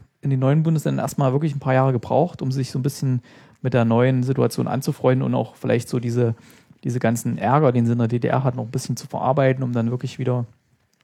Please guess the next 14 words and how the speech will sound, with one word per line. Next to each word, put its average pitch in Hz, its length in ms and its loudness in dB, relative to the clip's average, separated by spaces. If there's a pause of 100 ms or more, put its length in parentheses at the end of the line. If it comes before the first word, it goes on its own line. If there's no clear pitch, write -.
(600)
ja, 123 100 0
ein 123 60 2
bisschen 127 520 2 (720)
mit 131 180 -2
einem, 123 360 0 (460)
mit 127 160 -2
einem 135 100 2
lachenden 135 400 2
Auge 120 240 0
auf 113 80 -4
die 117 120 -2
Zeit 127 220 2
zurückzublicken, 120 720 -2 (400)
ja. 127 180 -4